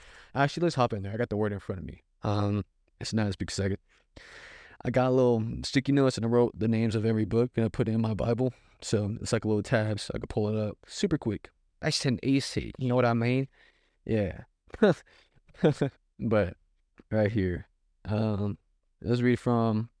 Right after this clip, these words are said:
let's read from twenty-five to twenty-nine. So let's start. "When Jesus saw the people come running together,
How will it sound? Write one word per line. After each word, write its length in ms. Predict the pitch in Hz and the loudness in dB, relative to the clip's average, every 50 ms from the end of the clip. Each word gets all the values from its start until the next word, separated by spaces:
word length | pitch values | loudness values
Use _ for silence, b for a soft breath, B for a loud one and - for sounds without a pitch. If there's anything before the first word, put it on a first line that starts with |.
| _ _ - | _ _ -4
let's 120 | 147 151 | 0 2
read 120 | 147 135 | 2 2
from 160 | - 131 120 - | 2 0 -4 -4
twenty-five 600 | - - 107 98 101 - - 87 82 80 76 - | -2 -2 -2 0 -2 -2 -2 -2 -2 -4 -4 -6
to 80 | - | -8
twenty-nine. 520 | - - - 82 82 85 80 76 60 55 - _ _ b b b b b b b b b b b b b b b _ _ | -10 -8 -6 -6 -4 -4 -4 -6 -6 -8 -10 _ _ b b b b b b b b b b b b b b b _ _
So 200 | - - - 104 | -10 -6 -2 -2
let's 160 | 110 117 - | -2 -2 0
start. 260 | - 110 98 92 65 | 0 0 0 0 0
"When 120 | 92 110 107 | 0 0 0
Jesus 300 | 107 127 143 151 151 - | 2 2 2 2 2 4
saw 120 | 165 151 | 2 4
the 140 | 147 135 123 | 4 2 2
people 300 | - 139 127 117 120 117 | 2 2 2 2 2 0
come 280 | - - 120 113 107 | 0 0 0 2 2
running 200 | 110 104 110 107 | 2 0 0 0
together, 480 | 104 - 107 95 95 92 92 92 95 - | 0 -2 -2 0 0 -2 -2 -2 -4 -6